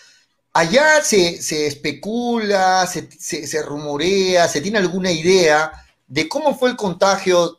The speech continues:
masivo que ha tenido la selección venezolana, en qué partido pudo haber pasado,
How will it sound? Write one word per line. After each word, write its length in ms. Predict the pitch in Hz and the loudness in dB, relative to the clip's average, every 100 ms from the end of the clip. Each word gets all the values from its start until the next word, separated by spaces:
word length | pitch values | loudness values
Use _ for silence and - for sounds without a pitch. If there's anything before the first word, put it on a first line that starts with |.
| - | -4
masivo 560 | 147 143 - 240 175 | -2 0 2 4 4
que 80 | 156 | 4
ha 40 | |
tenido 280 | 147 143 143 | 0 -2 -2
la 100 | 127 | -2
selección 400 | 120 110 110 139 | -4 -8 -8 -8
venezolana, 400 | 131 117 113 135 | -8 -8 -4 -4
en 140 | 139 131 | -2 0
qué 100 | 214 | 0
partido 580 | 180 151 - 185 165 | 0 -2 -4 0 0
pudo 200 | 165 165 | 0 0
haber 180 | 147 147 | 2 2
pasado, 920 | - - 175 175 175 170 165 160 156 | 0 0 2 2 4 4 4 2 2